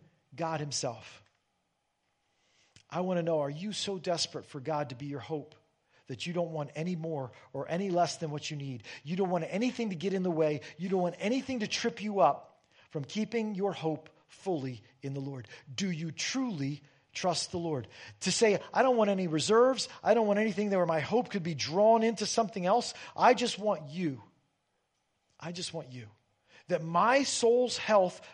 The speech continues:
comes from my heavenly Father. Not from my circumstances, not from my emotions, not from people's approval, not from my list of accomplishments, not from anything else,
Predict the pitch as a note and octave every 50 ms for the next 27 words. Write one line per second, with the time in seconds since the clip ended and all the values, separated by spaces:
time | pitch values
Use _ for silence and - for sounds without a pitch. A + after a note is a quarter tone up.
0 | _ _ - D3 G3+ G#3 G#3 G#3 G3+ - - - F3+ E3+ D#3 D#3 E3 F3+ F#3 F#3+
1 | G3 G3+ G3+ F#3 - - - - F#3+ F#3+ F3 F3+ F3 F3 - - F3 D#3 D3+ D3
2 | B2 G#2 G#2+ G#2+ - _ _ _ _ _ _ - - - _ C#3 E3+ G3 A3+ A#3+
3 | - B3+ A#3 F#3 D#3+ C#3+ C3+ - - - A#3 B3 A#3+ C4+ A#3+ G3 - - A#3+ A#3+
4 | A#3+ - - B3+ A#3+ - - - - - - - F3+ G3 G#3+ G#3+ - G#3+ G3 F3
5 | D#3+ D3+ C#3+ C#3 C#3+ E3+ A3+ C4+ A#3+ - - B3+ B3+ B3+ B3 - - - - -
6 | D3+ F3 G3+ G#3+ G#3 - G3 D3+ F#3 G3+ F3 F3 E3 B2+ C#3+ D3 - - A#3 B3+
7 | C4+ C4 A3 C4 C4 B3+ - - - - - D#3+ G3 A3 A3 G#3+ G#3 G3 F#3+ F3+
8 | F3 F3+ G3 - - F3 D3 D3+ - - G#3+ B3 C4 C4 B3 C4 - - A3+ B3+
9 | B3+ B3+ - - - - - _ F#3 G#3+ B3 A#3+ - A3+ G3+ F#3+ - - A#3+ D4
10 | E4 F4+ F4 - - E4+ E4+ D#4 C4 G#3+ C#3 A#2 G#2 - - - - -